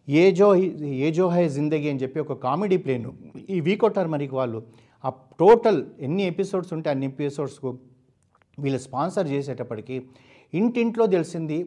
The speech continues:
ఏంటిదంటే ఈ వీకో. అందులోకి వీకో కూడా ఎ-, ఎలా అడ్వర్టైజ్‌మెంట్ ఇచ్చేవాళ్ళంటే ఈ వీకో పౌడర్ వాడినా కానీ, వీకో పేస్ట్ వాడినా కానీ చెరుకుగడ్డ గట్టిగా తినేయడము, ప-, చిగుర్లలో రక్తం రాకపోవడము, అదేవిధంగా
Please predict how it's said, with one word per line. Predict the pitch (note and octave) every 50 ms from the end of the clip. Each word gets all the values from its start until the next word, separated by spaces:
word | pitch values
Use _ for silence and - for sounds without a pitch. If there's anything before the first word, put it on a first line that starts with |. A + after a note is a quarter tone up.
| - - B2+
ఏంటిదంటే | C3 D3 E3 D#3+ D#3 C#3 B2+ B2+ B2+ D3 C3+
ఈ | A#2
వీకో. | G#2+ A#2+ C3+ C#3+ C#3+ B2 G2+ G2 - -
అందులోకి | A#2+ C#3+ D#3+ E3+ E3+ E3 E3 D#3 C3+
వీకో | B2 B2+ E3 F#3 - F3+ F3 D#3+
కూడా | D3+ D3+ D3 D3
ఎ-, | C#3+ B2+ C3 C3 C#3+ C#3 C3
ఎలా | B2+ C#3+ D3+
అడ్వర్టైజ్‌మెంట్ | D3 C3+ C#3 C3+ C#3 C3 C3 C3 C3 B2+ B2
ఇచ్చేవాళ్ళంటే | A#2+ A#2+ - B2 A#2 A#2 A#2 A#2 A2+ A2+ A#2 D3+ D#3 - - _ _ _ _ _ _ _
ఈ | D3 C#3
వీకో | B2+ C3 F3 A3 G#3 A#3 A3+
పౌడర్ | G3+ - D#3 D#3 E3+ E3+ E3+
వాడినా | E3 D3+ D3 C3+ B2 B2 B2+
కానీ, | A2+ A2+ A2+ A#2+ B2
వీకో | A#2+ C#3 F3 E3+ G3 F#3
పేస్ట్ | - - D3 D#3+ D#3 - D#3
వాడినా | C#3 B2+ B2 A#2+ A#2+ A#2
కానీ | G2+ A2 A2 A#2 B2 B2 - - - _ _ _ _ _ _ _ -
చెరుకుగడ్డ | F3 F#3 G#3 F#3 E3+ F#3+ F3 E3
గట్టిగా | D3 B2 C#3 C3+ C#3 F3 E3 D3+
తినేయడము, | C#3 C3+ C3+ C3+ C3+ B2+ A#2+ A#2 A2+ A#2+ - C3 - - _ _ _ _ _ -
ప-, | B2+ B2+ B2
చిగుర్లలో | A#2+ - - D3+ E3+ F#3 E3 F3 E3+ D#3 C#3+
రక్తం | B2+ B2+ C3 - - D#3 D3 C3
రాకపోవడము, | C3 B2+ - B2 A2 - A#2 A2+ A2+ A2 A2+ A#2 - - _ _ _ _ _ _ _
అదేవిధంగా | B2+ C#3+ F3+ G3 G3 F#3 E3 D#3+ D3 C3+ C#3 C3+ B2 -